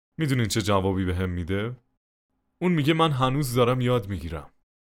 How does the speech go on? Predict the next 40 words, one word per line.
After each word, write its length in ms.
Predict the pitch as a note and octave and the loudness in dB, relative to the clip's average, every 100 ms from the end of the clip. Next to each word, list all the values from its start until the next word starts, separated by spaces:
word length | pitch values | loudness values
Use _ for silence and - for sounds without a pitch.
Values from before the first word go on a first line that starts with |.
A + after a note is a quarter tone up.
| _ _ _ _ _ - | _ _ _ _ _ -4
و 80 | C3 | 2
نکته 360 | D3+ - F3 | 2 4 2
جالب 360 | D3+ C#3 C#3 D3+ | 4 4 4 2
اینجاست 340 | C#3+ A#2+ C#3 | 0 0 -2
که 80 | D3 | -4
این 120 | C3+ | -4
فرد 320 | C3+ C#3 C3+ A#2 | -2 0 -2 -2
می‌خواد 260 | A2 A#2 | -4 -2
یه 80 | B2+ | -2
معلم 540 | B2 G2+ F#2+ G2 G#2+ | -2 -2 0 0 -2
باشه، 400 | F2+ D#2 D#2+ - _ _ _ _ _ _ - | -4 -4 -8 -12 _ _ _ _ _ _ -2
در 120 | A#2+ | 0
حالی 200 | C3+ C#3+ | 2 0
که 100 | C#3+ | 0
هیچ 320 | C3 C#3+ - | 0 -2 -2
یاد 280 | B2 A#2+ A2+ | 0 0 0
نگرفته. 640 | A#2 F2+ D#2 - D#2 C2+ _ _ _ _ _ _ _ _ | -2 -2 -6 -12 -16 -18 _ _ _ _ _ _ _ _
بیایید 240 | D3 E3 D3 | 0 0 2
حرف 220 | D3 C#3+ | 0 0
منو 240 | C3+ B2+ | 0 0
باور 380 | A2 A2 F#2+ G2 | 2 2 2 0
کنید. 460 | F#2 E2+ D2 _ - _ _ _ _ - | -2 -10 -12 _ -20 _ _ _ _ -4
اگه 200 | F3+ F3 | 0 2
شما 320 | F#3+ D#3 D3+ | 2 2 2
به 120 | D3+ C#3+ | 2 2
جای 160 | C3 | 2
اینکه 200 | C#3+ C#3 | 0 -2
سالها 520 | C3 - B2 A#2 A#2+ | -4 0 2 2 0
این 140 | C3+ B2 | -4 -4
سمینارها 560 | - A2+ G2+ G2 F2+ | -4 -4 0 -2 0
رو 100 | G2+ | -2
برید، 500 | F2+ F#2 F#2+ G#2+ G2+ - _ _ _ _ _ - | -2 -2 -2 -6 -8 -20 _ _ _ _ _ -6
این 160 | F3 | 0
مسائل 460 | E3 C3+ B2+ B2+ C#3 | 4 2 2 0 0
رو 120 | D3+ | -2
توی 240 | D3 D3 C#3+ | 0 0 0
زندگیتون 760 | A2 A#2 A2 G#2 B2+ C3 A#2 | 0 -2 0 -2 -4 -4 -2
به 100 | G2 | -4
کار 240 | - F#2 | -2 -4
ببندین، 760 | E2 F2 E2+ D#2 E2+ G#2 A2 G2 | -2 -2 -2 -4 -4 -4 -4 -10